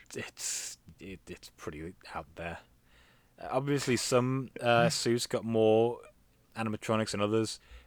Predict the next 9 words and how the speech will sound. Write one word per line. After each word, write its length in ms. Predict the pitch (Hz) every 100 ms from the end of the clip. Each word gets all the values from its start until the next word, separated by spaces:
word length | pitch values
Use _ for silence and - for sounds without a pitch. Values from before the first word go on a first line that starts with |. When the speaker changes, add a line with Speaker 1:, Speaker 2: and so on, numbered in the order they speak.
| -
Speaker 1:
Uh, 220 | 98 101
Ramsey's 680 | 104 117 120 110 123 120 -
one 380 | 107 113 117 120
is 240 | 104 101
just 260 | - 104 -
a, 180 | 101 98
uh, 120 | 95
like 180 | 92 -
a, 180 | 98 90